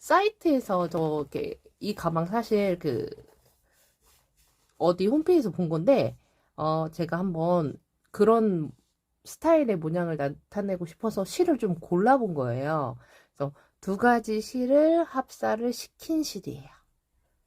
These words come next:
그래서 이런, 이런 재질, 이런 색깔이 나왔습니다. 잘 보여드릴까요? 네. 이렇게 나왔어요. 물론 실제로 보는 거하고 또 우리가,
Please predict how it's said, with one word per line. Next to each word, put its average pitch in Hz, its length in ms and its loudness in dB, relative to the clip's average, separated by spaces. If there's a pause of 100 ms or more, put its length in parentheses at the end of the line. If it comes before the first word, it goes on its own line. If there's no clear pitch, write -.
(680)
그래서 233 540 0 (760)
이런, 170 480 2 (720)
이런 170 260 2
재질, 175 540 -4
이런 170 240 -2
색깔이 302 680 0
나왔습니다. - 600 -4 (1600)
잘 180 160 -2
보여드릴까요? 165 640 0 (520)
네. 143 140 -8 (1080)
이렇게 262 580 2
나왔어요. 151 400 -4 (480)
물론 196 560 2
실제로 330 400 0
보는 190 300 -2
거하고 156 580 0
또 160 480 0 (380)
우리가, 165 520 2